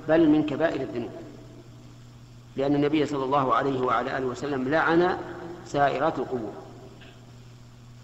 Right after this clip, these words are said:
وهذه المرأة التي بقيت حزينة لفقد ابنها لكونها لم تشهد جنازته، إنما حصل لها ذلك من الشيطان.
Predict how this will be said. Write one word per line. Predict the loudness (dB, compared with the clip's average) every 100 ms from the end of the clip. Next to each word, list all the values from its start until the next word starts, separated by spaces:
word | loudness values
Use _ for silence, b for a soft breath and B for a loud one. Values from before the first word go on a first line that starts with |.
| -20 -20 -20 B B B -4
وهذه | 4 6 8 10
المرأة | 8 6 2 0 -4 -8 -10 -12 -14 -16 -6
التي | -4 -2 0
بقيت | 0 0 -2
حزينة | -4 0 2 4 2 -2 -8 -12 -12 -14 -18 -20 -12 -8
لفقد | 0 0 2 0
ابنها | 2 2 2 2
لكونها | 0 -2 0 2 2 0
لم | -2
تشهد | -4 -4 -6
جنازته، | -4 -4 -4 -4 -4 -4 -4 -10 -16 -18 -18 -20 -20 -20 -20 -20 0
إنما | 4 6 6 6 4
حصل | 2 0 0 0 0
لها | 0 -2
ذلك | 0 0 0 2
من | 2
الشيطان. | 2 0 -4 -4